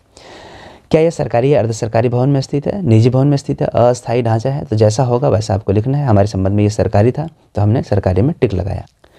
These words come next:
उसके बाद है स्थानीय रूप से भर्ती किए गए मतदान अधिकारियों की संख्या यदि कोई है तो, मतलब लोकल ले-, local level पे यदि मतदान, अ, अ, पीठासीन पदाधिकारी ने किसी को नियुक्त किया polling agent के, sorry,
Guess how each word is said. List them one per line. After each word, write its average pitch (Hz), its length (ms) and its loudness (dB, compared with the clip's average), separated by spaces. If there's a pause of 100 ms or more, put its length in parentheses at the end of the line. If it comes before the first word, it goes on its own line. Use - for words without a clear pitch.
(340)
उसके 170 200 2
बाद 156 180 2
है 156 140 -4
स्थानीय 139 360 0
रूप 160 100 0
से 156 160 -2
भर्ती 123 300 0
किए 131 160 2
गए 135 80 2
मतदान 113 340 2
अधिकारियों 101 440 0
की 107 80 -2
संख्या 110 440 -4 (200)
यदि 101 160 4
कोई 104 160 4
है 104 140 0
तो, 101 140 -6
मतलब 123 280 0
लोकल 117 320 2
ले-, 139 80 0 (1160)
local 139 220 4
level 151 240 0
पे 143 260 -2
यदि 120 240 -2 (160)
मतदान, 107 360 2
अ, 110 400 4 (400)
अ, 90 160 0
पीठासीन 117 360 0
पदाधिकारी 107 440 2
ने 107 80 0
किसी 107 200 -2
को 101 80 0
नियुक्त 110 260 0
किया 107 200 -2
polling 101 260 0
agent 98 280 0
के, - 240 -6
sorry, 104 220 2